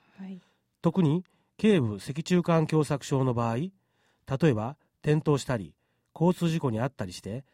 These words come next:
Speaker 2: 強い外傷が加わると、頸髄損傷を引き起こしやすく、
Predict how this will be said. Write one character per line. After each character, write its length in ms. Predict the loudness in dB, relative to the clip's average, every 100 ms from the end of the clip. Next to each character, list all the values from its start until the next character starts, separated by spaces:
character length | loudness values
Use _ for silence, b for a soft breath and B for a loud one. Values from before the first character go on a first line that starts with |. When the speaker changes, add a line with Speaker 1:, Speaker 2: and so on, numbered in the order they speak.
| _ _ _
Speaker 2:
強 280 | 0 4 6
い 40 |
外 200 | 4 2
傷 140 | 4 4
が 140 | 2
加 120 | 2
わ 180 | 2 2
る 100 | -2
と、 260 | -8 -16 -18 _ _ _ _ -6
頸 240 | 2 2
髄 220 | 4 2
損 220 | 4 4 4
傷 120 | 0
を 400 | -8 -2 0 0 _
引 80 | -6
き 0 |
起 180 | 0 0
こ 120 | 0
し 120 | -2
や 80 | -6
す 140 | -6
く、 180 | -14 -16